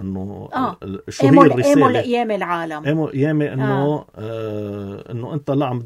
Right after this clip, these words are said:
Speaker 1: عم بتبرر الخيانة،
Speaker 2: بس
Speaker 1: إنه
Speaker 2: ما هي
Speaker 1: بيقدر يكون.
Speaker 2: تبرر، مش الخي-، إنه تبرر. وكان في الأم البديلة كمان من كم سنة، كمان هيدا المسلسل كان قريب كتير من هاي، من القدر.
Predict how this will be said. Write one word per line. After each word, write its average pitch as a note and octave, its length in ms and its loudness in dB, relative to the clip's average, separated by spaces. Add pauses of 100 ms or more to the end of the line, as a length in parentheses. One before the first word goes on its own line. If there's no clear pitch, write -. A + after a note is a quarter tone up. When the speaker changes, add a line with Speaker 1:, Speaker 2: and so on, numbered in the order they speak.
Speaker 1:
عم A2+ 140 -8
بتبرر B2 500 -2
الخيانة، A#2 480 -6
Speaker 2:
بس G#3+ 60 -6
Speaker 1:
إنه G#3+ 140 -6
Speaker 2:
ما A#3+ 80 -2
هي C4 60 0
Speaker 1:
بيقدر C4+ 160 0
يكون. C4+ 140 -2
Speaker 2:
تبرر، C#4+ 420 0 (280)
مش B3 220 -4
الخي-، A#3 300 -6
إنه G#3 280 -4
تبرر. B3+ 640 -2 (1120)
وكان B3+ 280 0
في D#4+ 200 2
الأم D4+ 300 0
البديلة A#3 600 -2
كمان G3+ 760 -6
من F3 100 -8
كم F#3+ 220 -8
سنة، G3 460 -8
كمان A3+ 340 -4
هيدا B3 220 -4
المسلسل G3 520 -8
كان G#3+ 240 -6
قريب A3 320 -4
كتير D#4 320 -6
من F#3 140 -8
هاي، F#3 200 -10
من F#3 160 -10
القدر. F3 440 -10